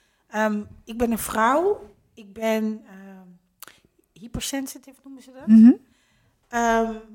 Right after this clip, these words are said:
Speaker 1: ik ben twee maanden te vroeg geboren. Dus ik heb al iets extra's.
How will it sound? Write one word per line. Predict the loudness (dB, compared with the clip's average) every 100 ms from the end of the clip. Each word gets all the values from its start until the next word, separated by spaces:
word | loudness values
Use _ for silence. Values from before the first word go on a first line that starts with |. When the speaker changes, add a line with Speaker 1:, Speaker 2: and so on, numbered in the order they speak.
| -20
Speaker 1:
ik | -18 -8
ben | -8
twee | -4 -4 -2
maanden | -2 -4 -6
te | -12
vroeg | -16 -16 -18
geboren. | -18 -6 -6 -6 -12 -18 _ _ _ _ _ _
Dus | -8 -6 -6 -8 -14
ik | -18 -10
heb | -6
al | -6
iets | -6 -10
extra's. | -10 -14 -14 -16 -18